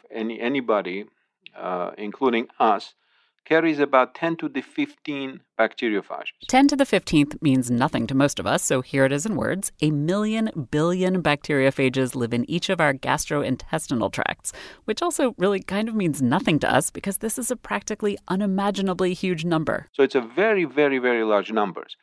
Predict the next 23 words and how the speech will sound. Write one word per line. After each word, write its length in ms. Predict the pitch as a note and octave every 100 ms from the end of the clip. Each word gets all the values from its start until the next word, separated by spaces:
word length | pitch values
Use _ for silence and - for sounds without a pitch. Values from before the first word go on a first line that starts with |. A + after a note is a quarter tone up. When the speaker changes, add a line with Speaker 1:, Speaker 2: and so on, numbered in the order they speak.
| _ _ -
Speaker 1:
And 160 | C3
so 220 | - C3 - D3
every 500 | F3+ F#3 F#3 F3+ -
human 600 | B2+ D3+ D#3 C3 A2 G#2 _ _ _
being 300 | C#3 A#2 G2+
on 180 | G#2 G#2
Earth, 420 | A2 F#2+ F2+ - - _ _ -
uh, 300 | G2 G2+ F#2+ -
absorbs 560 | C3 A2+ A2 C#3 C3+ C#3
about 340 | A2 A#2 G#2
thirty 400 | - E3 D3+ C3+
billion 680 | G#2+ G#2 D3 C3+ A2 F#2 - _ _ _ _ B2+
phages 540 | B2 A2 C#2 - - _ _ _ _
every 360 | C#3 C#3+ B2 A#2+
day 260 | G2 D#2 - _ _ _
in 120 | G#2
our 200 | G#2 G2
body. 300 | F#2 - - - _ _ -
So 180 | F3
the 100 | D3+
number 380 | E3+ A3 G3+ E3+
is 120 | C3
mind-boggling. 600 | B2 C3+ C#3+ G#2+ F2+ C2+